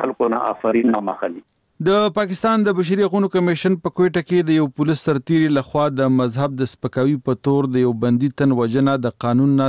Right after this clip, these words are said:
Speaker 2: سرغړونه بللې ده او زیاته کړې ده چې باید داسې معاملې د قانون او شریعت د اصولو سره سمې هوارې شي. په دغه اړه بیګا مشال لیډو سره په خبرو کې د کمیشن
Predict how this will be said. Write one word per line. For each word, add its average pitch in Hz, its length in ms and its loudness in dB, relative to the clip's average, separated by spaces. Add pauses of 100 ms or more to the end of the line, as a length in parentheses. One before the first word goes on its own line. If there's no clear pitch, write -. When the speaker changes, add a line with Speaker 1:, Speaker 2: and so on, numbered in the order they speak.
Speaker 2:
سرغړونه 120 680 0
بللې 156 360 0
ده - 560 -6
او 160 160 0
زیاته 175 300 0
کړې 190 260 2
ده 175 160 2
چې 139 220 -4
باید 147 320 -2
داسې 151 320 0
معاملې 127 500 0
د 123 80 -2 (160)
قانون 131 320 2 (200)
او 120 40 0 (140)
شریعت 127 500 0
د 123 140 0
اصولو 135 420 -2
سره 127 240 0 (220)
سمې 123 340 0
هوارې 131 400 0
شي. 175 180 0 (520)
په 175 100 2
دغه 196 220 2
اړه 190 260 0
بیګا 180 340 2
مشال 175 300 -2
لیډو 170 300 0
سره 165 200 0
په 156 140 -10
خبرو 151 320 0
کې 156 260 0
د 139 140 -4
کمیشن 139 440 0